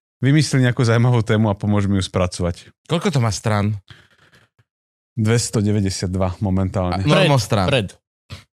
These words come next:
Speaker 1: Takých, no.
Speaker 2: To je trošku veľa. Budú chcieť ľudia čítať toľko o čase?
Speaker 1: <laughs> Uvidíme, akože... To je
Speaker 2: Budú mať
Speaker 1: tak,
Speaker 2: na to
Speaker 1: čo
Speaker 2: čas?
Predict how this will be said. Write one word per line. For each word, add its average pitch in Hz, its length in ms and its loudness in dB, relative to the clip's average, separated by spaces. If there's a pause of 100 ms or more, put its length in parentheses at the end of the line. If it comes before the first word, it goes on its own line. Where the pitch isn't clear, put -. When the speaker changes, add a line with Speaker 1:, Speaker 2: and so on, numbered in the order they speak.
Speaker 1:
Takých, - 720 -4 (840)
no. 101 300 -4 (220)
Speaker 2:
To - 60 -14
je 147 140 -2
trošku 160 280 -4
veľa. 139 520 2 (1700)
Budú 165 300 -2
chcieť 165 180 0
ľudia 170 260 2
čítať 170 360 0
toľko 175 380 0
o 175 80 2
čase? 196 500 0 (280)
Speaker 1:
<laughs> - 300 -8
Uvidíme, 165 480 2
akože... 127 460 2
To 127 80 -2
je 151 80 4
Speaker 2:
Budú 208 80 2
mať 190 80 4
Speaker 1:
tak, - 20 2
Speaker 2:
na 180 80 4
to 190 80 2
Speaker 1:
čo 160 80 4
Speaker 2:
čas? 175 220 4